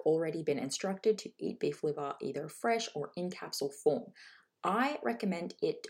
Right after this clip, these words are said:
for anyone and everyone who is, of course, dealing with amenorrhea and fertility challenges out there, but I may even recommend it for just everyone in general. Get your husbands on it. Get your partners on it.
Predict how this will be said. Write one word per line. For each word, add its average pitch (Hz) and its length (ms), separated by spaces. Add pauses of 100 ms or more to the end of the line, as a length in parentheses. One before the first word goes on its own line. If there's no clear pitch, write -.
(140)
for 147 280 (380)
anyone 240 640
and 143 220
everyone 147 360
who 139 160
is, 131 220
of - 140
course, 160 380
dealing 151 240
with 147 180
amenorrhea 139 520
and 143 100
fertility 208 520
challenges 151 580
out 147 240
there, 143 220 (320)
but - 140
I 175 120
may 156 340 (100)
even 147 240
recommend 135 500
it - 160
for 143 100
just - 200 (180)
everyone 151 600
in 147 160
general. - 480 (480)
Get 180 280
your 190 80
husbands 151 680
on 147 220
it. - 200
Get 180 220
your 175 100
partners - 420
on - 180
it. - 120